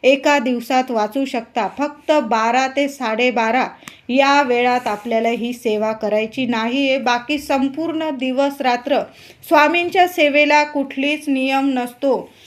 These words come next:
म्हणजे तुम्ही केव्हाही स्वामींची सेवा करू शकता. तुम्ही सकाळी, संध्याकाळी, दुपारीसुद्धा सेवा करू शकता, फक्त अर्धा तास सेवा करू, करू नका.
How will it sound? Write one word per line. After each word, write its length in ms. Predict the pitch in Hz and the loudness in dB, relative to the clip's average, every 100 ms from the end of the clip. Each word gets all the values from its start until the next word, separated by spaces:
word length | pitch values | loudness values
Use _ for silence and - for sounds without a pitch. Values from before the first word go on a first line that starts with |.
| - | -10
म्हणजे 280 | 254 269 311 | -2 0 0
तुम्ही 340 | 320 294 277 285 | -2 0 2 0
केव्हाही 680 | 294 254 247 262 254 302 | 0 2 4 2 2 0
स्वामींची 640 | 302 269 254 262 254 285 277 | 0 0 2 2 2 0 -4
सेवा 360 | 285 233 240 | -2 -2 -2
करू 320 | 240 233 262 | -4 -4 -4
शकता. 480 | 277 247 220 - 220 - - - _ 277 | -4 -6 -8 -4 -4 -6 -14 -20 _ -2
तुम्ही 240 | 262 285 | 0 0
सकाळी, 600 | 285 285 311 285 247 233 | 0 -2 2 2 2 -4
संध्याकाळी, 680 | 226 285 277 277 262 226 233 | -2 0 2 2 2 -2 -2
दुपारीसुद्धा 880 | 247 262 277 269 262 262 208 214 262 | -4 -4 -2 -2 -4 -8 -6 -2 -2
सेवा 340 | 269 240 240 | -2 -4 -2
करू 260 | 240 226 247 | -4 -6 -6
शकता, 420 | 254 240 - 220 208 | -8 -10 -6 -6 -6
फक्त 240 | 233 - | -8 -4
अर्धा 400 | 262 220 220 247 | -2 -2 -2 -4
तास 360 | 240 214 220 - | -4 -6 -6 -8
सेवा 220 | 220 214 | -8 -8
करू, 360 | 220 214 208 233 214 - - - - | -8 -8 -8 -8 -10 -16 -20 -12 0
करू 200 | 277 294 | 2 2
नका. 420 | 262 214 208 180 | 2 0 -2 -8